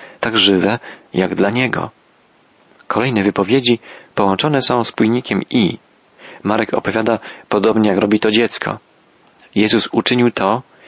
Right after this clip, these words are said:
i to i zaraz potem jeszcze to i tamto. W taki sposób na przykład połączone są ze sobą aż trzydzieści cztery zdania w trzecim rozdziale Ewangelii Marka. Jest to bardzo prosty,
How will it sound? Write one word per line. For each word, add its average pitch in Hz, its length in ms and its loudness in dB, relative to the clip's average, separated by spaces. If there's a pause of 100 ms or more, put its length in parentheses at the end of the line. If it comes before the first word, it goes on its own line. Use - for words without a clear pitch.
(240)
i 123 100 -2
to 98 360 -2 (320)
i - 40 -2
zaraz 127 200 0
potem 123 360 -2 (300)
jeszcze 123 340 0
to 107 200 -2
i 117 100 0
tamto. 104 500 -2 (920)
W - 80 -18
taki - 260 0
sposób - 320 0
na 123 120 0
przykład - 300 -2
połączone 127 440 0
są 123 180 0
ze 113 120 2
sobą 131 340 0 (340)
aż - 280 -4
trzydzieści 120 540 0
cztery 135 340 2
zdania 117 420 0 (300)
w - 100 -16
trzecim 127 400 2
rozdziale 98 380 2
Ewangelii 92 460 0
Marka. 113 460 -2 (920)
Jest 113 220 -2
to 123 200 0 (260)
bardzo 131 340 0
prosty, 123 640 -2